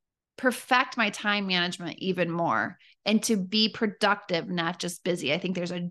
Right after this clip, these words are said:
gigantic difference between the two. All, all people are busy if they want to be, but are you productive? And so I learned to be extremely productive.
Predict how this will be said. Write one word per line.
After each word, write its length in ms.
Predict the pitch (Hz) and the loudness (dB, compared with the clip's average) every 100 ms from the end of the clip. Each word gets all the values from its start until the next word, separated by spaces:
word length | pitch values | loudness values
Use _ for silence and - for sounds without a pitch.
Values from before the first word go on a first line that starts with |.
| - | -4
gigantic 1000 | 202 170 175 180 180 185 160 170 170 - | 0 2 2 -2 -4 0 0 0 -6 -6
difference 360 | - 143 156 - | -6 -4 -6 -6
between 280 | - - | -8 -6
the 80 | 156 | -6
two. 340 | 151 - - 220 - - - - _ _ _ - | -6 -6 -6 -10 -16 -20 -20 -20 _ _ _ 4
All, 640 | 220 226 226 233 233 - _ | 8 8 8 6 4 -4 _
all 180 | - 208 | 6 6
people 300 | 208 208 185 | 4 -2 0
are 100 | 165 | 0
busy 360 | 165 160 170 175 | -2 -6 -2 -2
if 100 | 175 | 0
they 120 | 170 | 0
want 220 | 170 170 | 2 2
to 60 | - | 0
be, 200 | - 160 | -4 -2
but 180 | - - | -2 0
are 120 | - 196 | 4 4
you 140 | 196 | 4
productive? 680 | 196 190 160 - - - - | 0 -2 -2 -4 -6 -8 -6
And 140 | - 208 | -6 0
so 100 | 185 | 2
I 120 | 185 | 4
learned 240 | 196 208 | 4 2
to 60 | 214 | 0
be 220 | 208 180 | -2 -4
extremely 640 | - - - 202 196 196 | -2 -4 -2 0 0 -2
productive. 720 | 185 180 175 160 - - 110 | -2 -4 -4 -6 -6 -6 -6